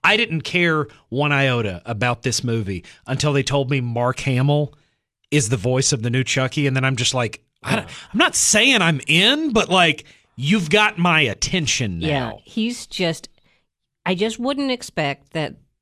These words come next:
Speaker 2: Luke Skywalker would make a great villain for life.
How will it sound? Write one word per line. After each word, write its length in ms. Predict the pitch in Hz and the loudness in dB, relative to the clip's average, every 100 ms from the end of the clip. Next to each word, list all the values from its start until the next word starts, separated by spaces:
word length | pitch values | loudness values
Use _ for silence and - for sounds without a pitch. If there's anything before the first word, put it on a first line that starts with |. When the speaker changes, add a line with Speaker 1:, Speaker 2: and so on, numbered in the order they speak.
| - | -12
Speaker 2:
Luke 220 | 160 175 - | -6 -6 -6
Skywalker 920 | 190 170 170 175 165 143 131 - 143 | -4 -2 -2 -6 -6 -6 -6 -6 -6
would 160 | 143 | -4
make 320 | 147 143 131 139 | -4 -6 -6 -8
a 240 | 127 127 | -10 -10
great 680 | 135 143 147 165 175 170 - | -12 -10 -6 -4 -4 -6 -10
villain 840 | 143 143 165 160 147 131 131 117 - _ | -10 -6 -4 -2 -2 -4 -8 -14 -18 _
for 340 | 156 139 131 | -6 -6 -6
life. 640 | 120 170 160 - - _ | -6 -6 -8 -12 -20 _